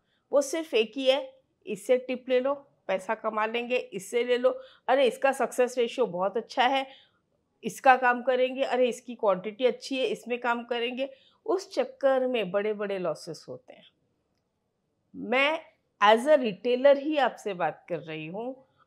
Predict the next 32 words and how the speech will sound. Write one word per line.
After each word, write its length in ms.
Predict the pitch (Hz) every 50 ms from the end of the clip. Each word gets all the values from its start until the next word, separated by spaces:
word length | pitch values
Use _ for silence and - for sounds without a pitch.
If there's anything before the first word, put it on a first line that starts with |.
| _
अज्यूम 520 | 240 240 233 202 175 190 262 311 339 330 302
करो 320 | 294 254 214 202 208 220
कि 180 | 220 220 247 226
मैं 200 | 214 190 190 -
एक 240 | 202 220 226 - 208
रिटेलर 580 | 175 175 170 - 185 175 175 180 190 190 185 185
ही 320 | - - 220 233 277 349
हूँ 520 | 339 - - 202 208 233 269 277 - - _ _ _ _ -
और 180 | 190 202 202
एक 180 | 233 233 240 -
रिटेलर 520 | 190 190 180 185 202 196 196 214 226 214
ही 240 | 220 - 220 254 294
आपसे 400 | 285 240 208 180 - - 208 190
बात 340 | 170 170 160 156 - - _
कर 160 | - 160 151 151
रही 280 | 165 160 151 143 151
है 280 | 175 202 233 254 247 - _ _ _ _ _ _ _ _ -
कि 160 | 294 320 330 - - _ _ _ _ _ _ -
अग-, 220 | - 208 202 202 - - _ _ -
क्या 180 | 294 302 349
फर्क 440 | 453 - - 349 311 294 269 277 - -
पड़ 180 | 240 226 214
गया 240 | 208 185 208 208 208
अगर 340 | - - 214 196 226 247 247
मैं 140 | 262 262 196
एक 360 | - 214 220 226 226 226 269
या 80 | 254
दो 220 | 247 196 220 220 220
लॉट 300 | 220 220 214 214 - 226
में 120 | 202 190
काम 240 | 190 190 175 170 170
करूँ 360 | 156 - 170 156 156 156 156